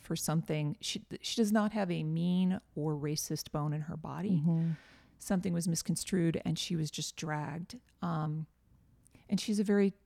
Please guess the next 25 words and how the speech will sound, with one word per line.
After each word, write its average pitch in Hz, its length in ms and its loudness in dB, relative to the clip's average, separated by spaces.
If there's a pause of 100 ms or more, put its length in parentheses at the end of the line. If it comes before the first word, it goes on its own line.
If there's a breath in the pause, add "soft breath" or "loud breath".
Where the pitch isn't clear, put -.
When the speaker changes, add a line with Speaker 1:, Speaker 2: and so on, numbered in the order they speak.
(240)
Speaker 1:
delicate 175 420 0
person, 165 440 -2 (140)
I 190 100 4
would 175 180 6
Speaker 2:
Yeah. 170 40 2
Speaker 1:
say. 151 320 0 (400 loud breath)
Uh, 160 420 4 (320)
and 190 140 2
so - 180 0
she 226 240 2
was 240 200 -4 (120)
scared 240 380 2
for - 120 -8
me. - 240 -6 (240)
She 165 160 4
was 151 120 6
Speaker 2:
Mm-hmm. 196 60 4
Speaker 1:
like, 190 120 2 (120)
"Don't 202 320 2
do 233 160 0
this. 220 320 0
You 185 160 0
could 170 200 -4
really 170 320 0
offend 175 600 0